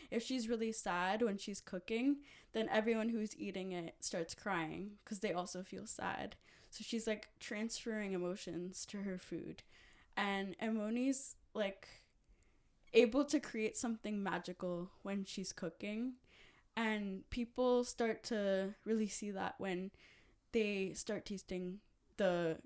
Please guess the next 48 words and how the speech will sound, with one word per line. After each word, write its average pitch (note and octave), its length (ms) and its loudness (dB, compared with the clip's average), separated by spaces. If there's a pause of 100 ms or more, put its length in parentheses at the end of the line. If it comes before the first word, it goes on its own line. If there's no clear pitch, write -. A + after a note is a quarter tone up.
creations F3+ 480 -6
she F3+ 120 -4
makes. - 360 -6
And A3 260 0
a - 60 0
lot A3+ 160 4
of - 60 -10
times D#4+ 220 10
they're, B3+ 160 4
like, G#3+ 220 0
really A3+ 260 2
interesting G3+ 640 -4
things E3 320 -6
that - 280 -4 (500)
you A3 140 -2
wouldn't G3+ 320 -2
have F#3 120 -4
thought F3+ 280 -2
of E3+ 320 -4
otherwise. F#3 720 -4
Like, G#3 140 -4
she G#3+ 200 -4
makes, G#3 600 -2 (440)
um, F3 460 0
a G3+ 60 -2
chocolate - 500 -4
dish, C4 220 -2
but - 240 -8
she - 240 -4
adds, G3+ 480 0
like, F3+ 320 -2 (260)
cayenne G3+ 400 0
pepper F3 480 -6 (100)
to F3+ 140 -6
it F3+ 220 -2
or G3+ 100 -6
something. F3 680 -6
And A#3 120 2
it's A#3 140 -2
something B3 320 0
that A#3+ 120 0
you A3 120 0
would A3 80 0
never G3+ 340 -2
expect, - 720 -8
but G3+ 120 -8
it's G3 240 -10
really, G#3+ 420 -2